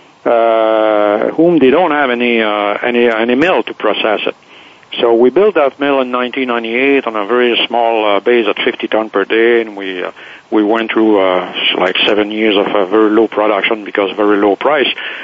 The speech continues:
But today we have a mill of two hundred twenty ton per day. We buy the ore from producers, local producers, and we process it and we sell the gold. And with the profit, we pay for the exploration.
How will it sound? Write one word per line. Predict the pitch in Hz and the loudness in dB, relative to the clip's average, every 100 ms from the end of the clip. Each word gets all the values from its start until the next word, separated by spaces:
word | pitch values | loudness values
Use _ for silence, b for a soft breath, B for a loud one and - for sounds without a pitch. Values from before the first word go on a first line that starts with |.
| B - | B -4
But | 127 | -2
today | 208 220 254 | 0 2 2
we | 185 151 | 2 2
have | 151 | 0
a | 135 | 0
mill | 139 165 | 0 -2
of | 113 | -2
two | 165 | -2
hundred | 147 123 | -2 -2
twenty | - 123 120 | -2 -2 -2
ton | 147 151 | -2 -2
per | - | -2
day. | 104 101 - | -2 -4 -4
We | 135 135 131 | -4 -2 0
buy | 127 165 202 | 0 0 0
the | 139 117 | 0 0
ore | 104 110 165 - _ - | 2 2 -2 -8 _ -8
from | 113 | -2
producers, | 123 123 175 - 110 165 - | -2 2 2 0 -6 -10 -6
local | 117 131 131 | -4 0 0
producers, | 120 127 147 120 117 - B B B B B | 0 0 0 -2 -6 -12 B B B B B
and | - 131 139 | -2 2 4
we | 139 | 4
process | 139 127 175 175 - | 2 0 2 0 0
it | 165 - | -4 -2
and | - 127 127 | -8 -4 -2
we | 131 | 0
sell | 190 214 | 2 2
the | 156 | 2
gold. | 139 110 | 2 2
And | 110 131 | 0 0
with | 190 | 0
the | 147 | -2
profit, | - 139 139 185 - | 0 0 0 -4 -6
we | 123 | -6
pay | 120 208 220 | -2 -2 0
for | 127 | -2
the | 113 | -2
exploration. | 107 - 143 135 98 | -2 0 2 2 -2